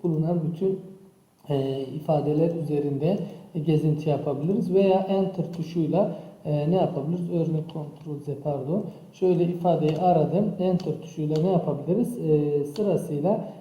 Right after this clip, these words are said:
e, e, bulduğumuz bütün metinler üzerinde gezinti işlemini, e, bulabiliriz ve bu bul komutunu bu şekilde kullanarak ne yapabiliriz?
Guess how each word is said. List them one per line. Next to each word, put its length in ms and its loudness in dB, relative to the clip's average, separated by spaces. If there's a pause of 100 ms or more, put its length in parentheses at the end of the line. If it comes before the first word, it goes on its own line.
(140)
e, 100 0
e, 720 2
bulduğumuz 560 2
bütün 340 0
metinler 600 0 (200)
üzerinde 580 -2 (280)
gezinti 420 2
işlemini, 580 -2 (120)
e, 200 0
bulabiliriz 560 2
ve 80 4
bu 300 -2
bul 180 -4
komutunu 400 -2
bu 60 -2
şekilde 460 -4
kullanarak 680 -2
ne 60 -2
yapabiliriz? 600 -4